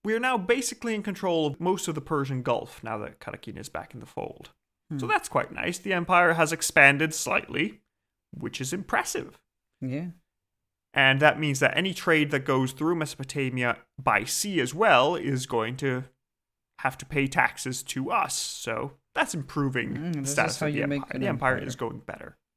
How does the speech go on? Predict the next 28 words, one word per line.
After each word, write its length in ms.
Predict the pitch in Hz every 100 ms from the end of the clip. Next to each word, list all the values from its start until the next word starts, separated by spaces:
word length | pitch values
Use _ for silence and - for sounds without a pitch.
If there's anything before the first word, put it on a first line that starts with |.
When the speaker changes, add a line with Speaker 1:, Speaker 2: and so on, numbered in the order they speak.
| _ _ _ _
Speaker 1:
Yeah. 220 | - - - _ _ _ _ _ -
The 100 | 208
Romans 540 | 247 240 220 202 180
can 340 | - 190 190 196
still 300 | - 196 170
bypass 720 | 139 120 156 - 165 175 202
us 260 | 180 180
by 200 | - 131
going 320 | 131 127 127 127
through 240 | - 123
the 80 | 117
Red 260 | 110 110
Sea, 480 | - - 220 233 247 -
which 220 | - - -
is 360 | 104 110 - - _ _ _ _ _ -
less 220 | 113 -
than 120 | -
ideal, 540 | - - 180 220 208 202
but, 540 | 160 127 120 - - _ _
you 80 | -
know, 160 | - 139 -
if 100 | 208
anybody 400 | 220 214 214 202
wants 300 | 175 170 -
the 80 |
more 220 | 156 151 143
direct 460 | 131 123 131 -
route 400 | 127 123 120 -